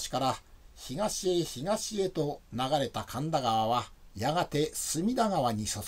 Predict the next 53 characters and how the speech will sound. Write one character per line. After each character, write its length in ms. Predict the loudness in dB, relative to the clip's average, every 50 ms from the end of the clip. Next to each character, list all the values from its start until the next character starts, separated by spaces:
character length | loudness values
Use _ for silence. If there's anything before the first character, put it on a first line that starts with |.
| -8 -8
ぎ 100 | -8 -8
ま 80 | -10 -10
す。 220 | -10 -10 -12 -14 -18 -20 -20 -20 -20 -20 -20 -20 -20 -20 -20 -20 -20 -14
そ 160 | -2 2 2
の 80 | 2 4
河 160 | 4 4 4
口 180 | 4 4 4 4
に 120 | 6 6
あ 60 | 6
り 80 | 4 4
ま 100 | 2 0
す 120 | 0 0
の 80 | 0 2
が、 200 | 2 2 0 0 -4 -12 -20 -20 -20 -20 -10 -2
柳 420 | 2 4 4 4 4 4 2 2
橋 260 | 2 0 0 0 -2
の 100 | -2 -2 -2
物 220 | -2 0 0 0
語 140 | 0 -2 -2
の 400 | -2 -2 0 0 0 0 -2 -4 -8 -8
柳 480 | -4 -4 -2 0 0 0 0 0 -2
橋。 60 | -2 -4 -4 -4 -6 -8 -10 -14 -20 -20 -20 -20 -20 -20 -20 -20 -20 -20 -20 -20 -20 -20 -20 -20 -20 -20 -20 -20 -14
隅 360 | -6 -4 -2 0 2 2 4
田 120 | 4 4 4
川 260 | 4 4 4 4 2
を 120 | 2 0
渡 240 | 0 -2 2 2 4
れ 120 | 4 4 4
ば、 200 | 2 2 0 0 -6 -10 -14 -18 -20 -18 -16 -12 -6 -6
向 100 | -6 -4
こ 160 | 0 0 0
う 100 | 0 -2
は 80 | -4 -6 -6 -8
深 320 | -8 -10 -2 0 2 4 6
川 300 | 6 6 6 4 2 0
で 180 | -2 -4 -4
ご 160 | -4 -6 -8 -8
ざ 120 | -8 -10
い 100 | -12 -16 -18
ま 80 | -14 -10
す。 320 | -8 -6 -6 -6 -6 -10 -12 -14 -18 -20 -20 -20 -20 -14
隅 480 | -8 -6 -4 -2 -2 0 2 4 4 6
田 140 | 6 4 4
川、 280 | 2 0 0 -2 -4 -4 -6 -6 -6 -8 -10 -14 -16 -16 -18 -20 -20 -20 -20 -18 -6 -2
大 260 | 0 2 2 2 2
川 300 | 0 0 2 2 2 2
の 180 | 2 0 0 0
向 220 | -2 -2 -2 -4
こ 320 | -4 -4 -2 0 0 0 0
う 20 |
の 320 | 2 2 2 2 2 0 -4
深 300 | -12 -14 -6 -6 -4 -2
川。 240 | -2 -2 -2 -4